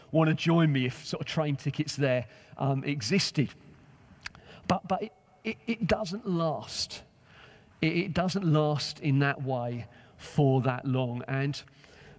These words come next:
we're, we're gonna be looking at this account that I've split, as it were, into four scenes, four, four acts. And as we follow this story through, I'm gonna just share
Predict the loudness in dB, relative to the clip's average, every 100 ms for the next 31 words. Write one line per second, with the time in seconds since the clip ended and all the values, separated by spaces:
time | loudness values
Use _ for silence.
0 | -2 4 6 6 2 4 4 2 2 4
1 | 2 2 -2 -2 -2 -2 -2 0 0 0
2 | -4 -4 -6 0 2 2 0 -2 2 2
3 | 2 -2 -4 -8 -6 0 2 2 -2 -4
4 | -6 -10 -8 0 4 4 0 -4 -20 -8
5 | 2 4 4 -2 -12 -12 -4 0 0 2
6 | -2 0 0 0 0 -2 -6 -8 -10 -12
7 | -8 -4 0 2 4 2 0 -2 2 2
8 | 2 0 0 0 -2 -2 -2 0 0 0